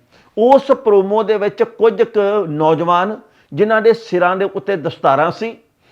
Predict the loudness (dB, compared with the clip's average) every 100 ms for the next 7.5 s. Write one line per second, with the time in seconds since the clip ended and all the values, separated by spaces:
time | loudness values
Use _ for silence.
0 | _ -2 0 0 0 2 0 0 -4 -4
1 | -6 -8 _ _ 2 2 4 2 2 0
2 | -4 -4 0 0 0 -8 -12 _ _ _
3 | _ _ _ _ _ _ 0 2 -2 -2
4 | -2 0 0 0 0 -2 -2 -4 -8 _
5 | _ _ _ _ _ _ _ _ -4 -4
6 | 0 0 0 -2 -2 -4 -2 0 0 2
7 | 0 0 -2 -4 -8